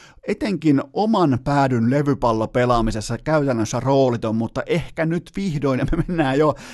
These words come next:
Herran Jumala joulukuun puolivälissä, joutuu miettimään sitä, että ehkä sieltä alkaa löytyä roolitukset, miettikää. Tuolla on pelattu jo ihan helvetisti koripalloa, ja nyt aletaan pohtia tällaisia asioita.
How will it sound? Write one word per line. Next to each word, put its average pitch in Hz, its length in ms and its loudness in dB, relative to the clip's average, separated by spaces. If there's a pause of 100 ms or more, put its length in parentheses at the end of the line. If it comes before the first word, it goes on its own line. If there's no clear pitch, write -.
(200)
Herran 170 300 4
Jumala 151 320 4
joulukuun 135 600 2
puolivälissä, 123 680 2
joutuu 123 340 0
miettimään 131 540 0
sitä, 143 280 0
että 110 180 -6
ehkä 147 340 -4
sieltä 131 280 -4
alkaa 139 420 0
löytyä 120 460 0
roolitukset, 107 720 0
miettikää. 110 580 -2 (360)
Tuolla 143 160 0
on 131 80 0
pelattu 143 320 2
jo 127 80 2
ihan 131 180 0
helvetisti 127 560 0
koripalloa, 110 640 -2
ja 104 80 0
nyt 143 180 4
aletaan 104 360 -2
pohtia 110 380 -4
tällaisia 107 540 0
asioita. 98 500 -4